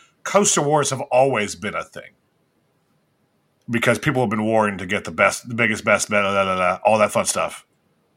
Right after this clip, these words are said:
since the start of the creation of roller coasters, right? So you could really start the Coaster Wars as, "What's the first coaster?"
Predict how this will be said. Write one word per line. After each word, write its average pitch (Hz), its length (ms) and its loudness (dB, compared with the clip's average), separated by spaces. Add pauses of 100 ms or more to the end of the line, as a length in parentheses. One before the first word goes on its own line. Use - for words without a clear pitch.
(160)
since - 320 0
the 117 100 -6
start 107 400 0
of 98 180 -6 (200)
the 120 80 -10
creation 101 400 -2
of 90 80 -10
roller 85 180 -4
coasters, - 360 -14
right? 82 260 -4
So 80 380 -4 (500)
you 160 120 -4
could 160 140 0
really 139 220 4
start 135 200 2
the 101 60 -14
Coaster 127 300 -2
Wars 101 280 -6
as, 92 100 -14
"What's 123 260 -4
the 151 100 -4
first 180 260 0
coaster?" 214 460 0